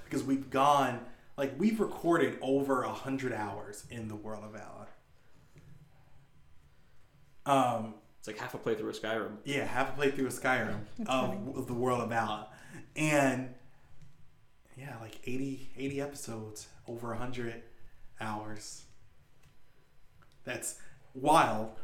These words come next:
Speaker 1: but within the story itself, you run into this problem where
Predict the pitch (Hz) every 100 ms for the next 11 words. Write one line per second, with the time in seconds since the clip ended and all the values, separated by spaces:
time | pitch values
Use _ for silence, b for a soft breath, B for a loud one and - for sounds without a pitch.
0 | - 233 247 - - - - - - b
1 | b b b - - - - 147 143 196
2 | 233 202 - 170 170 120 - - 220 156
3 | - - B B 151 175 185 175 156 -
4 | 143 147 156 139 131 123 117 113 110 -